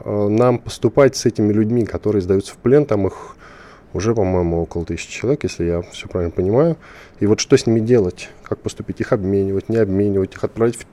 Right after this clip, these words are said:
тюрьмы? Или, как вот заявил глава Д Н Р Пушилин, их будет судить суд? А по какой статье их будет судить суд? Ну и так далее. Вот очень много таких даже, знаете, юридических, э,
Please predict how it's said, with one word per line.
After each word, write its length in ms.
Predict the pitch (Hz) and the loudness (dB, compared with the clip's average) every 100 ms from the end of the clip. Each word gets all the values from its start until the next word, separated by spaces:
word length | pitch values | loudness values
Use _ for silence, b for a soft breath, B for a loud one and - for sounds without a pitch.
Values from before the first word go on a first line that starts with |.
| - | -4
тюрьмы? 480 | 113 110 104 107 101 B B B | 2 2 2 0 -2 B B B
Или, 140 | 117 107 | -2 0
как 280 | - 113 | 0 0
вот 120 | 117 104 | -2 0
заявил 400 | 117 117 117 110 | 0 2 2 2
глава 560 | 110 113 107 110 107 | 2 4 6 6 6
Д 140 | 95 104 | 4 0
Н 100 | 110 | 2
Р 160 | 110 | 2
Пушилин, 720 | - 110 - - 127 120 107 - | 0 -8 -8 -2 0 2 0 -4
их 120 | 123 | -6
будет 320 | 113 123 117 110 | -4 -4 -4 -6
судить 380 | - 110 120 | -6 -6 -6
суд? 360 | - - 113 107 B B B B B - | -8 -2 -2 -2 B B B B B -14
А 60 | - | -8
по 60 | |
какой 220 | - 104 131 | -6 -2 -2
статье 360 | 104 - 127 | -2 -2 -2
их 120 | 117 | 0
будет 200 | 113 113 | 0 -2
судить 300 | - 113 110 | -4 -6 -6
суд? 420 | - - 113 - - | -8 -6 -4 -4 -2
Ну 160 | 127 | 0
и 20 | 117 | 0
так 220 | 123 120 | 0 2
далее. 200 | 120 101 | 4 4
Вот 140 | 107 | 2
очень 220 | 131 - | -4 0
много 260 | 131 139 117 | 4 4 4
таких 320 | 127 123 139 | 0 -4 -2
даже, 240 | 117 101 107 | 0 0 2
знаете, 320 | 131 120 107 b b b b - | 2 2 -2 b b b b -6
юридических, 920 | 107 123 131 - - - 101 - - | -2 -2 -4 -8 -6 -2 -2 -2 -10
э, 280 | 104 98 | -6 -4